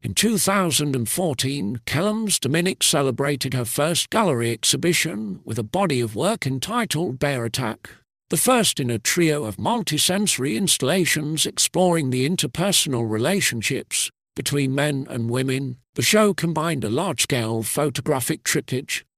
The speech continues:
the written word, a multi-layered soundtrack video, taxidermy,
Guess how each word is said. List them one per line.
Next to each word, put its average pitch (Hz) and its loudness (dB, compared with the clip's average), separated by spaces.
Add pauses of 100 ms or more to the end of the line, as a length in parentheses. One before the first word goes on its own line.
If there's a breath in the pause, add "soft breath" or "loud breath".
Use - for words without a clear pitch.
(140)
the - 0
written 220 2
word, 147 0 (300)
a - -8
multi-layered 156 2
soundtrack 143 0
video, 123 0
taxidermy, 147 0